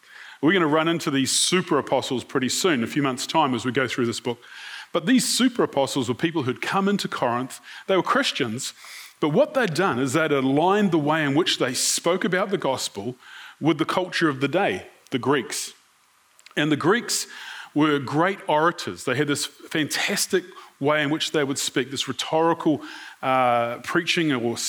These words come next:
or teaching, which would allow them to present an argument and then present the counter to that argument. So it would keep this conversation going. Sometimes, like, two people or three people in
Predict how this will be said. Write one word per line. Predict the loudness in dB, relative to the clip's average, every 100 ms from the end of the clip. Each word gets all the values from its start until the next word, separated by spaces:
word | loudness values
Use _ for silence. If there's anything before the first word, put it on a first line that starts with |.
| -4
or | -4 -4
teaching, | -4 -4 -2 0
which | -2 0
would | 0 2
allow | 2 2
them | 2 0
to | -2 -6 -10 -14 -4
present | -2 2 2 2
an | 2
argument | 2 0 0 0 -2 -4 -12 -16 -4
and | -2 0
then | 2 2 0 -4 -12 _ _ _
present | -2 0 0
the | 0
counter | -2 0 0 -2 -6 -8
to | 0
that | 0 2
argument. | 0 0 -2 -4 -4 -10 -18 -4
So | 2 2
it |
would | 2
keep | -2 -4 -4 -4
this | -4
conversation | -2 -2 -2 -2 -2 0 -2 0
going. | 0 -2
Sometimes, | -2 -2 2 0 2
like, | -2 -2
two | -2 -2
people | 0 -2 0
or | 0
three | 0 0 0
people | 0 -2 -2
in | -2